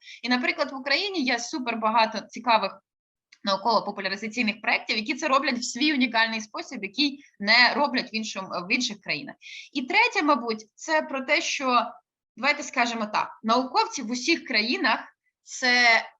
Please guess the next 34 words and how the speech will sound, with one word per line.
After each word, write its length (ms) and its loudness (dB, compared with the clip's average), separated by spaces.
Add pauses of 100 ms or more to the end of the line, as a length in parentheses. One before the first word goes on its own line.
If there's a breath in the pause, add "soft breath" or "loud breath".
(140)
люди, 520 0
в 60 -2
яких 300 -2
світяться 560 0
очі, 340 0
і 260 0
люди, 200 -4
які 180 -2
постійно 460 -4
мусять 280 -6
боротися 560 -4
за 140 0
ресурси 480 -4
і 220 -2
за, 400 2 (240)
а, 220 4
гарне 440 4
ставлення, 720 0
там, 240 -8
держави, 540 2
суспільства 720 -4
до 100 -4
цієї 320 2
діяльності. 680 -6 (540 loud breath)
Але 240 6
при 200 0
цьому 400 2
розуміння, 800 -2
що 200 -10
нас 320 0
таких 320 -8
у 40 -4
світі 400 -4
багато, 640 4